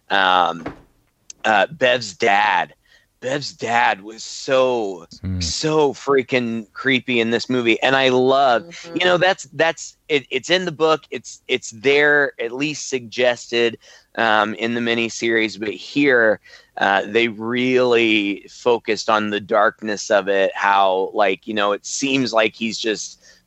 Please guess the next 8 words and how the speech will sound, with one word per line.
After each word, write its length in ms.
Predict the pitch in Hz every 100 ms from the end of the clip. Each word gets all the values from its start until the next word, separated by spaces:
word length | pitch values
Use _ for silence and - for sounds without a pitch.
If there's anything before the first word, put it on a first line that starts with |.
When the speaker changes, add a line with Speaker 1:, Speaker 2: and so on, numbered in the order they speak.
| -
Speaker 1:
being 380 | 120 117 110 107
a 120 | 104
way 440 | 104 104 104 107 104
overly 480 | 110 107 104 95 98
protective 640 | 98 104 - 104 - 107
father, 480 | - 110 95 95 95
but 220 | 90 92
then 520 | 110 104 101 104 98